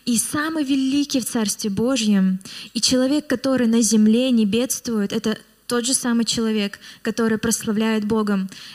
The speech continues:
э, Бога, и у которого цель его жизни — это прославить Его,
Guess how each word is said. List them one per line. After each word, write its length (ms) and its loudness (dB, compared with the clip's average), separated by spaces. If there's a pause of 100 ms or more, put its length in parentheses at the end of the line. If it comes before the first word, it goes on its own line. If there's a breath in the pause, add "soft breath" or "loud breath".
э, 160 -2
Бога, 340 0
и 360 0
у 100 -4
которого 480 0
цель 640 -2
его 240 0
жизни — 640 0
это 180 -4
прославить 720 -2
Его, 420 0